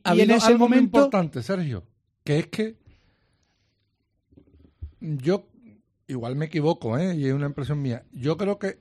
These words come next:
Speaker 1: Iza con, cuando estaba a Capo se veía perfectamente titular por encima de a Capo. Con Zaldúa ya no lo tenía tan claro y sí es de alabar,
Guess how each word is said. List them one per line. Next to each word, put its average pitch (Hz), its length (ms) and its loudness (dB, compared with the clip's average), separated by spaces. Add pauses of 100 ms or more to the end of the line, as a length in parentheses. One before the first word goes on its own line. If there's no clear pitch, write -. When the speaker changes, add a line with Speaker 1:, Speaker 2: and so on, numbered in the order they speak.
Speaker 1:
Iza 180 460 -6 (320)
con, 156 360 -6 (760)
cuando 135 240 -6
estaba 165 440 -6 (340)
a 160 140 -8
Capo 147 500 -8
se - 220 -10
veía 127 440 -2 (140)
perfectamente 143 760 -8
titular 170 380 -8 (840)
por 120 140 -8
encima 131 360 -8
de 143 180 -10
a 147 120 -8
Capo. 180 360 -8 (840)
Con 160 200 -2
Zaldúa 143 680 2 (260)
ya 139 280 -2
no 180 100 0
lo 190 80 -2
tenía 208 360 -2 (380)
tan 208 200 -2
claro 233 500 -2 (360)
y 220 180 0
sí 220 440 0
es 185 200 2
de 214 140 2
alabar, 220 420 -2